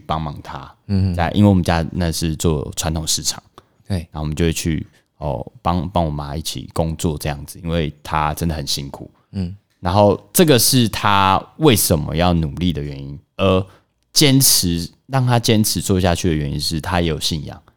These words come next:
Speaker 2: 嗯。
Speaker 1: 他说他每天睡前就是会阅读一段圣经的经文，
Speaker 2: 好。
Speaker 1: 然后在这些经文之中找到一些让自己有勇气去面对明天的那个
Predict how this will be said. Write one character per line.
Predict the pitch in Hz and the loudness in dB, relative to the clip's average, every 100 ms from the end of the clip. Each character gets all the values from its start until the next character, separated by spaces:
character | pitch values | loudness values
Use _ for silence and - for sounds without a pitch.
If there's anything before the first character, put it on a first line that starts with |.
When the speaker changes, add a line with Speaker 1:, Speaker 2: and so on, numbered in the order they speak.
| _ | _
Speaker 2:
嗯。 | 107 101 | 0 2
Speaker 1:
他 | 104 | 4
说 | 104 104 | 4 4
他 | 98 95 87 - - | 6 4 2 -4 -10
每 | 85 80 | -6 -4
天 | - 87 | 0 2
睡 | 87 92 82 | 2 2 0
前 | - 76 | -4 -10
就 | 78 | -8
是 | - 78 | -6 -4
会 | 85 71 - | -4 -4 0
阅 | 95 82 | 2 2
读 | 73 73 | -2 -4
一 | |
段 | 71 78 76 - _ | -2 -2 -4 -14 _
圣 | - 87 | -2 -2
经 | 78 80 | -2 -8
的 | 85 | -4
经 | - 98 | -2 0
文， | 95 - 90 - _ _ _ _ | 0 -2 -10 -20 _ _ _ _
Speaker 2:
好。 | - - | -4 0
Speaker 1:
然 | 101 | 4
后 | 110 | 4
在 | 101 104 | 4 4
这 | 92 95 | 4 2
些 | 92 | 2
经 | 85 90 85 | 0 0 -2
文 | 73 | -2
之 | - | -4
中 | 73 73 76 | -6 -6 -6
找 | 76 | -8
到 | 73 82 | -4 -2
一 | 80 | -2
些 | - - | -4 -4
让 | 80 80 | -4 -6
自 | 85 80 | -8 -8
己 | - - - _ _ - | -8 -10 -16 _ _ 0
有 | 90 | 4
勇 | 92 82 | 4 4
气 | - 95 | 2 2
去 | 82 95 | 2 2
面 | 95 90 | 2 2
对 | 82 90 | 2 2
明 | 76 78 76 | 2 0 -2
天 | 73 82 80 | -2 0 0
的 | 78 69 - _ _ _ - | -2 -4 -8 _ _ _ -12
那 | 82 | -10
个 | - | -6